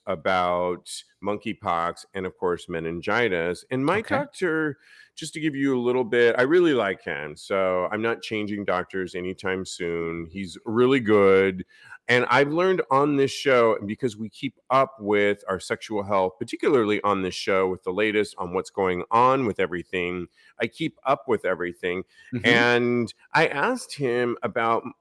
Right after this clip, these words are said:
Speaker 1: monkeypox in particular.
Speaker 2: Okay.
Speaker 1: Sh-, he said, "Well, I don't have the vaccine for that.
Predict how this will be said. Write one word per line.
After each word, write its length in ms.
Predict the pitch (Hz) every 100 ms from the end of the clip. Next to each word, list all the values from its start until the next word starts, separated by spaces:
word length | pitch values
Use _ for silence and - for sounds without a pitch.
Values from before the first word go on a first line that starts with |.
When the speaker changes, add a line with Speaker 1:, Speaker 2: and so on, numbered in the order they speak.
| _
Speaker 1:
monkeypox 1000 | 123 147 - 180 - 87 71 110 - - -
in 120 | 107
particular. 400 | 104 165 - 196
Speaker 2:
Okay. 100 | -
Speaker 1:
Sh-, 140 | - 123 - - - -
he 100 | 160
said, 300 | - 139 117
"Well, 220 | 120 113
I 80 | 117
don't 140 | 143 147
have 140 | 143
the 60 | 139
vaccine 500 | 135 131 123 113 110
for 180 | 110 95
that. 580 | 90 85 82 92 -